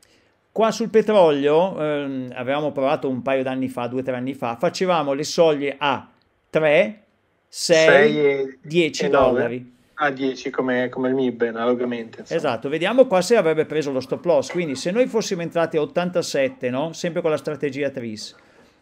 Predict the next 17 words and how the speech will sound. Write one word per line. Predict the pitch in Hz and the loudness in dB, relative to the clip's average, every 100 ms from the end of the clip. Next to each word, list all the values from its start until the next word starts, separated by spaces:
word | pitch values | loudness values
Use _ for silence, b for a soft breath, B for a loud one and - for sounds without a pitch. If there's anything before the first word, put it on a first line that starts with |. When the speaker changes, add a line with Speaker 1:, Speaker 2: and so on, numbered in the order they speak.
| b | b
Speaker 1:
ottantasette, | 147 143 156 147 151 - 139 120 123 | -4 0 -2 -2 -6 0 0 0 -4
quella | - 170 170 | -2 2 2
dopo | 160 190 196 208 | 4 4 4 -2
entrava | 190 151 147 151 156 170 175 - _ _ _ | 0 -2 -2 0 -2 -2 -6 -16 _ _ _
a | 127 135 | -8 -4
novanta, | 139 131 135 131 127 123 165 214 - - _ _ _ _ _ _ _ _ | -2 0 0 -2 -4 -2 0 0 -6 -16 _ _ _ _ _ _ _ _
la | 143 123 | -10 -6
quarta | 131 123 139 | -4 -4 -6
quota, | 139 156 147 147 185 - | -2 2 2 0 -2 -2
a | 147 | -4
novantatré | 143 139 147 143 143 131 143 147 117 - _ _ _ _ _ _ _ _ _ | -2 -2 -2 -4 -4 -4 -2 0 -2 -6 _ _ _ _ _ _ _ _ _
entrava | 139 139 131 151 151 135 113 104 | -8 -8 -4 -2 0 0 -2 -6
la, | 113 139 139 123 - _ _ _ _ _ - | -4 -2 -2 -4 -10 _ _ _ _ _ -6
eh, | 131 127 123 120 117 113 110 107 104 110 | -4 -2 -4 -6 -8 -8 -8 -10 -12 -8
la | 123 120 _ _ _ | -8 -8 _ _ _
quinta | 156 156 127 139 131 | -8 -8 -6 -8 0
quota, | 165 147 135 165 202 196 | 4 4 4 2 -2 -4